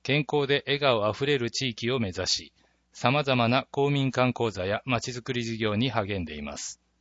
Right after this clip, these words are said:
公共トイレを住民が交代で毎日清掃を行っており、清潔さを保っているほか、グリーン作戦やフラワーロードの花植え、桜の森公園の草刈りなどボランティア活動も盛んです。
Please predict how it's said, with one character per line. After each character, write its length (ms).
公 200
共 240
ト 160
イ 40
レ 140
を 180
住 240
民 200
が 280
交 240
代 260
で 200
毎 240
日 280
清 220
掃 180
を 320
行 200
っ 100
て 140
お 120
り、 200
清 180
潔 240
さ 140
を 80
保 240
っ 40
て 160
い 60
る 80
ほ 120
か、 240
グ 120
リ 100
ー 100
ン 40
作 260
戦 200
や 260
フ 120
ラ 140
ワ 160
ー 40
ロ 120
ー 40
ド 100
の 100
花 280
植 160
え、 120
桜 420
の 120
森 220
公 280
園 180
の 160
草 220
刈 160
り 80
な 140
ど 260
ボ 160
ラ 100
ン 80
テ 140
ィ 40
ア 60
活 260
動 140
も 220
盛 400
ん 20
で 140
す。 280